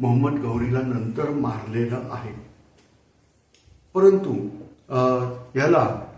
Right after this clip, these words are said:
ब्रिटिश इतिहासकार हे संबंधित पुरावे नाही मिळत अन्य ठिकाणचे म्हणून नाकारतात. पण वस्तुस्थिती आहे की मोहम्मद गौरी दिल-, अ, अफगाणिस्तानात परत गेल्यानंतर काही कालावधीतच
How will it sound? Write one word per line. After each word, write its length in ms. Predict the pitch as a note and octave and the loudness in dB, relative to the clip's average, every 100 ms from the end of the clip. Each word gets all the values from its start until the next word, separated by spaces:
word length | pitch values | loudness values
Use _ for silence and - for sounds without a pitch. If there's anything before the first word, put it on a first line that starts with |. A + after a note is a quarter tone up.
| - _ _ _ _ - | -20 _ _ _ _ -12
ब्रिटिश 380 | C3+ C3+ A3 - | -6 -4 -2 -2
इतिहासकार 640 | C#3+ D3 C#3+ - - B2+ A2 - - _ _ | -2 -2 -2 -2 -2 -4 -6 -10 -18 _ _
हे 300 | D3+ D3+ D3+ | -6 -2 -2
संबंधित 580 | C#3+ C#3+ C#3 D3+ D3+ D3 - | -2 -2 -2 -2 -2 -4 -4
पुरावे 380 | C#3 C#3 C#3+ D3 | -2 0 2 0
नाही 220 | C#3 D#3 | 0 0
मिळत 380 | - C#3+ C#3 - | 0 2 2 0
अन्य 300 | B2+ C3+ C#3+ | -2 0 0
ठिकाणचे 680 | B2+ B2 B2 A#2+ A#2 G2+ - - - | 0 -2 -2 -2 -4 -10 -14 -20 -8
म्हणून 260 | B2+ C3 D3 B2+ - - - | -2 2 2 -2 -8 -14 -10
नाकारतात. 600 | C#3 C3+ C3+ C3 A#2+ A#2 - - - _ _ | -4 -2 0 -2 -2 -6 -12 -18 -20 _ _
पण 80 | D3 | -2
वस्तुस्थिती 680 | C#3+ C#3 G#3+ F#3+ F3 E3 | 0 0 0 -2 -2 -2
आहे 180 | D3 C#3+ - - - _ | 0 -2 -2 -12 -20 _
की 80 | D3+ | -2
मोहम्मद 460 | C#3 A#2+ D#3 F#3+ | 2 4 4 2
गौरी 320 | D3+ C3+ C3+ C#3 | 0 0 0 0
दिल-, 320 | B2+ B2 A#2+ | 0 -2 0
अ, 300 | A#2 A#2 A#2 | 0 0 0
अफगाणिस्तानात 680 | B2 A#2+ D#3+ D#3+ C#3+ D3+ D#3 | -4 -2 -2 -2 -2 -4 -6
परत 400 | D3+ C#3 C#3+ B2 | -4 -4 -4 -4
गेल्यानंतर 540 | C3+ C3+ C3 B2 C#3 | -2 -2 -2 -2 -4
काही 360 | - C3 G#2 - | -4 -4 -4 -4
कालावधीतच 800 | C#3 C3+ C3+ B2 C#3+ C3+ A#2 | -4 -4 -2 -2 -2 -2 -4